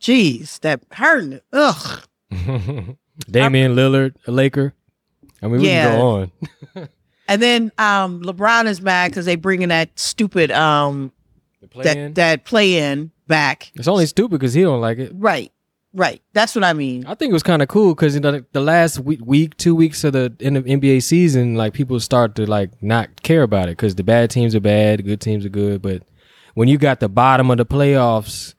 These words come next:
Speaker 2: competing with the top of the people that aren't gonna make it, I mean, that makes it pretty interesting. So, yeah, it'll be cool.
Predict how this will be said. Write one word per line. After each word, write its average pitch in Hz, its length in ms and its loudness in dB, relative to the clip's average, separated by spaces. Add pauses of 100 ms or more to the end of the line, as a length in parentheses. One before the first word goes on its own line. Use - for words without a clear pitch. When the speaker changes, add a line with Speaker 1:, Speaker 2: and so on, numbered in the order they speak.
Speaker 2:
competing 117 480 -2
with 113 200 -4
the 107 80 -8
top 120 360 -4
of 104 380 -6 (640)
the - 80 -10
people 117 240 2
that 104 200 2
aren't 110 220 0
gonna 107 200 2
make 127 240 2
it, 101 180 -4 (720)
I 101 80 -8
mean, 98 160 0
that 110 80 2
makes 113 200 2
it 104 80 -6
pretty 101 240 2
interesting. 87 480 -4 (1400)
So, 92 320 -12 (440)
yeah, 156 260 2 (180)
it'll 143 100 0
be 170 120 -2
cool. 185 320 -2